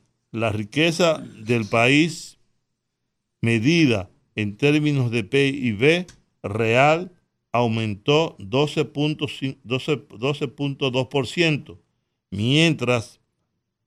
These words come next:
acumulado el nu-, el número de horas de trabajo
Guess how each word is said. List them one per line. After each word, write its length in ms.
acumulado 960
el 220
nu-, 300
el 180
número 640
de 160
horas 600
de 380
trabajo 640